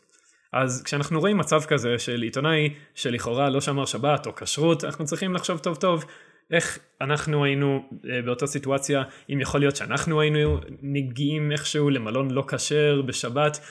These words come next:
ועושים הכל כמו שצריך, אבל בכל זאת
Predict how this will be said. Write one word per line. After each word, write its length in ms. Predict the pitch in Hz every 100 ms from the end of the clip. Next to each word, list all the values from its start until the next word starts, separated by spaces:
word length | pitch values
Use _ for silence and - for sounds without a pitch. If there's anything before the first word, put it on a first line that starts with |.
| - -
ועושים 1160 | 117 123 123 107 - _ _ _ - - - 175
הכל 200 | 151 175
כמו 140 | 165 160
שצריך, 440 | - 151 185 -
אבל 180 | 131 135
בכל 300 | 127 123 156
זאת 300 | 143 143